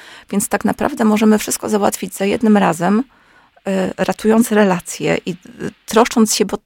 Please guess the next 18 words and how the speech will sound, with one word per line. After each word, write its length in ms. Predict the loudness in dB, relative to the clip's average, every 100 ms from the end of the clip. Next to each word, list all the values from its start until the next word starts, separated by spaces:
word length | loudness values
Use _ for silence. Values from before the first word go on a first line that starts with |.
| -2
to 80 | -2
jest 140 | 2
najważniejsze, 680 | 0 0 0 0 0 -4 -6
że 140 | -6 -2
mediacje 400 | 0 0 -2 -2
robią 160 | -2
dla 120 | 0
dobra 280 | 0 0 0
dziecka 420 | -2 -6 -10 -10
i 140 | -10 -10
to 180 | -6 -2
dziecko 260 | -2 -4
jest 120 | -8
cały 120 | -8 -10
czas 140 | -10
na 60 | -10
pierwszym 260 | -8 -8
planie, 400 | -6 -4 -4 -4